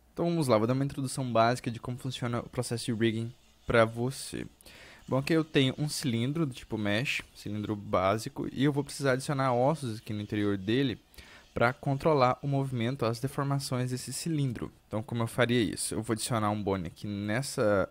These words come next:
no, no centro dessa circunferência. Vou selecionar ele com Alt botão direito. Vou apertar Shift S, vou colocar Cursor to Selected. O cursor vai vir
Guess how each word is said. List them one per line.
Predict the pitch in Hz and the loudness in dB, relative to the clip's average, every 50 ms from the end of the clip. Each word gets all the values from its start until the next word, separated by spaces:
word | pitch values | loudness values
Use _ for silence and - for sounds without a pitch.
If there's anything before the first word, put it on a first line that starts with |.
| - - | -4 -10
no, | - 113 113 110 110 110 101 104 | -10 -8 -6 -4 -4 -4 -4 -4
no | 120 - | -4 -2
centro | - 143 143 147 156 143 | 0 2 2 2 2 4
dessa | 131 127 135 - 139 | 4 4 4 2 0
circunferência. | - - - - 120 - - 117 104 104 107 117 143 - - - | -6 -6 -8 -8 -8 -2 0 0 0 2 0 -2 -2 -6 -8 -8
Vou | - 123 | -6 -6
selecionar | - - 117 110 107 - 131 117 113 110 | -4 -2 -2 -2 -2 -2 0 0 2 2
ele | 113 107 104 | 0 0 -4
com | - - 117 110 107 101 - | -4 -4 -4 -4 -4 -6 -2
Alt | - 110 113 110 107 - 107 | 2 2 2 2 2 -2 -6
botão | 104 113 - 117 110 113 | -8 -4 -2 -2 -2 -2
direito. | 117 131 131 123 120 131 143 - - - - | -2 -2 0 0 0 0 -2 -4 -10 -20 -14
Vou | - - | -12 -2
apertar | - 117 113 - 117 | 0 2 2 4 2
Shift | 117 - - 143 139 - - 127 | 2 2 0 -2 -2 0 4 6
S, | 117 120 127 131 - - | 6 8 6 4 0 -4
vou | 120 117 110 | -4 -4 -4
colocar | - - 113 110 104 104 - - - 104 101 | -2 -2 0 0 0 0 -2 -2 -2 -2 -2
Cursor | - - - 123 - - 113 107 | -2 -4 -8 -8 -4 -2 -2 -2
to | - - | -2 -4
Selected. | 107 - - 120 110 107 104 107 - - 147 160 190 | -6 -2 2 2 4 6 4 4 2 -2 -6 -6 -6
O | - | -8
cursor | - 131 127 - - 92 | -10 -10 -6 -4 -2 -2
vai | 95 98 | -2 -2
vir | 113 104 | -4 -8